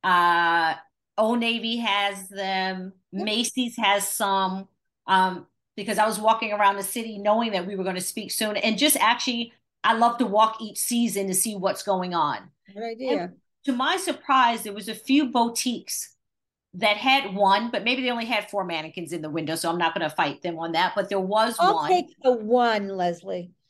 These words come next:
Speaker 1: Right.
Speaker 2: <laughs>
Speaker 1: And this was, like, a
Speaker 2: Okay.
Speaker 1: small boutique that you just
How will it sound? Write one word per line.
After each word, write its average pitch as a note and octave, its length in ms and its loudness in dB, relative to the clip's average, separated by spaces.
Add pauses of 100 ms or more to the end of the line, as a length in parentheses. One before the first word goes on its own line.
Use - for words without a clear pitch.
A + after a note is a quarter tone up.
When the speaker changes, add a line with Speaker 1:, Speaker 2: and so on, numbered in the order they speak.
(180)
Speaker 1:
Right. C4+ 340 2
Speaker 2:
<laughs> - 40 -12 (580)
Speaker 1:
And A#3 160 2
this F4+ 160 2
was, F4 140 0
like, C#4 140 2
a D#4 60 2
Speaker 2:
Okay. D#4+ 100 4
Speaker 1:
small C#4+ 360 4
boutique - 600 -4 (540)
that G3 300 2
you C4 280 0
just - 480 -6